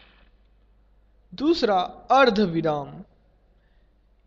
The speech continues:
इस विराम चिन्ह का प्रयोग निम्नलिखित स्थितियों में किया जाता है। पहला,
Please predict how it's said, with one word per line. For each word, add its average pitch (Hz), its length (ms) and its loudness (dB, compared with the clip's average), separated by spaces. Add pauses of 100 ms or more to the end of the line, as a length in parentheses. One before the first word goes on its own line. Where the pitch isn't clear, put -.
(100)
इस 277 220 -4
विराम 233 500 0
चिन्ह 247 280 -4
का 214 220 0
प्रयोग 208 540 0
निम्नलिखित 220 760 -6
स्थितियों 254 480 -4
में 185 220 -6
किया 208 380 0
जाता 170 420 -2
है। 160 360 -8 (500)
पहला, 165 480 -2